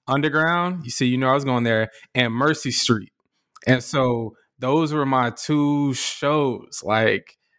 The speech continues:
Mercy Street, I think, only had one season,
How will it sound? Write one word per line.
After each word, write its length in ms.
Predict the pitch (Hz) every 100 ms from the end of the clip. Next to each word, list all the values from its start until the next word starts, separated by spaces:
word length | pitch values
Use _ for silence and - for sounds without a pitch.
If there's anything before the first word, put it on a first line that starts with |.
| _ _
Mercy 400 | 120 123 156 185
Street, 260 | - 170 147
I 80 | 135
think, 220 | 151 135
only 300 | 127 143 147
had 300 | 139 135 120
one 280 | 117 127 123
season, 720 | - 147 147 117 110 107